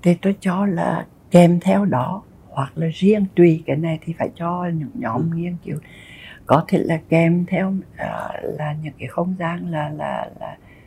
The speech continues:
Speaker 1: đầu tư đưa công nghệ đó, hoặc là riêng những cái, là những cái ốc đảo sáng tạo ở đó phải dám, phải dám là có những cái chế độ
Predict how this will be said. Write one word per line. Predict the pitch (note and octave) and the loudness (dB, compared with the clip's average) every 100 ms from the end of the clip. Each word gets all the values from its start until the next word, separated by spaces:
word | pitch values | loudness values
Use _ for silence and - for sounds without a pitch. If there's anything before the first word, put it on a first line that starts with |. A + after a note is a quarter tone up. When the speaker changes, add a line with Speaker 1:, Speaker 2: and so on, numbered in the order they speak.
| - - | -20 -8
Speaker 1:
đầu | G3+ D3+ D#3 | -2 0 0
tư | E3+ F#3 | 0 2
đưa | F#3 E3+ | 0 -2
công | D#3+ D#3+ E3+ | -2 0 0
nghệ | C3+ C3 | 0 0
đó, | B2 D3 A3+ - - - - - | 0 -2 -4 -12 -20 -20 -20 -10
hoặc | - C#3 D3+ | -4 -4 -2
là | D3+ | -4
riêng | D3 E3 A3 A#3+ A3 | -4 -4 -2 -2 -4
những | D3+ - | -6 -8
cái, | C#3 C3+ C3+ - - - - - | -12 -10 -12 -14 -20 -20 -20 -10
là | D3+ D3+ - E3+ D3 | -6 -6 -4 -4 -2
những | - D3 - | -2 -2 0
cái | D3+ - - | 0 0 -4
ốc | - - - | -12 -14 -12
đảo | - E3+ D#2+ - - - - - - | -4 -2 -2 -4 -10 -20 -20 -20 -14
sáng | - - D#3+ - | -4 -2 -2 -2
tạo | C#3 C3+ C3+ C3 B2 - - - - - | 0 0 0 -4 -6 -16 -20 -20 -20 -2
ở | B2+ - | 0 2
đó | A#2+ C3 D#3 F#3+ G#3+ - - - | 4 4 2 -2 -6 -14 -20 -16
phải | - C3 - | -14 -14 -8
dám, | C3 C3 C#3 E3 G#3 - - - - - - - | -4 -2 -2 -4 -8 -18 -20 -20 -20 -20 -20 -14
phải | - - - | -8 -8 -6
dám | C3+ B2+ C3+ D#3+ F3 - - - - | -4 -4 -4 -6 -8 -12 -20 -20 -16
là | - C#3+ - | -8 -8 -6
có | - C3+ D#3 | -6 -4 -6
những | - | -8
cái | C#3 - | -10 -8
chế | - C3 | -6 -4
độ | C#3+ C3+ B2 | -2 -2 -2